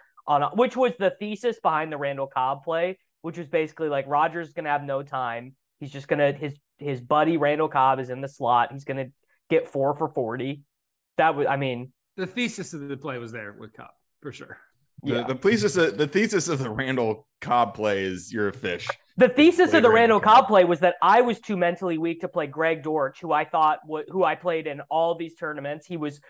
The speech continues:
Speaker 1: point three percent owned and led the Cardinals in receiving, and I didn't get paid because I ended up having to late swap on off all my Mahomes teams because I played Christian McCaffrey and Eli Mitchell, who were, like, the worst plays of the slate.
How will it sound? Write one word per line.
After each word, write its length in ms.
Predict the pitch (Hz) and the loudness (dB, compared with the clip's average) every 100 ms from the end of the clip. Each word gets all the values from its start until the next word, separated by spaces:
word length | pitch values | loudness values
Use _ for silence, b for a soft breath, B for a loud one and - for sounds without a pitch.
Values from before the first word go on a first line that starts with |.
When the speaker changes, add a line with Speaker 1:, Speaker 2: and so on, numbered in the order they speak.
| b b _ - | b b _ 0
Speaker 1:
point 380 | 240 247 254 | 4 4 2
three 320 | - 220 233 247 | -4 0 0 2
percent 420 | 240 - 214 185 | 0 2 2 4
owned 320 | 175 156 147 | 6 4 2
and 120 | 156 | -2
led 260 | 151 160 156 | 0 -2 -2
the 80 | 170 | -4
Cardinals 520 | 165 160 151 151 175 | -2 -2 -4 -8 -6
in 140 | 190 | -6
receiving, 600 | 196 196 226 226 247 254 - | -8 -8 -10 0 0 0 -2
and 100 | 160 | 0
I 120 | 156 | 0
didn't 240 | 151 165 | -2 -4
get 180 | 160 160 | -4 -4
paid 440 | 170 151 147 143 _ _ _ | -6 -4 -6 -8 _ _ _
because 320 | - 175 165 165 | -12 -2 0 2
I 140 | 170 | 2
ended 180 | 170 170 | 2 0
up 100 | 165 | 0
having 240 | 170 160 | -2 -2
to 80 | 147 | -6
late 360 | 143 185 214 - | 0 -2 -2 -6
swap 400 | 175 151 143 - _ _ | 0 2 2 -2 _ _
on 240 | 160 156 156 | -2 -2 0
off 200 | 160 160 | -2 0
all 160 | 165 160 | -2 -4
my 180 | 156 147 | -4 -6
Mahomes 460 | 147 175 196 190 | -6 -6 -6 -10
teams 320 | - 147 143 143 | -14 -14 -14 -12
because 440 | 147 147 147 139 | -10 -2 0 0
I 140 | 139 143 | -2 -6
played 500 | - 147 143 139 - _ _ | 0 0 0 -4 -10 _ _
Christian 300 | - 165 156 | -8 -8 -10
McCaffrey 460 | 143 147 147 147 139 | -4 -2 -2 -4 -8
and 80 | |
Eli 240 | 135 139 139 | -4 -4 -4
Mitchell, 400 | 139 151 143 185 | -6 -6 -6 -6
who 60 | |
were, 120 | 202 190 | -4 -4
like, 160 | 196 | -4
the 80 | 175 | -8
worst 340 | 147 147 143 | -6 -8 -8
plays 320 | - 151 170 180 | -8 -8 -6 -10
of 100 | 196 | -14
the 60 | |
slate. 460 | - 226 240 285 | -8 -2 0 0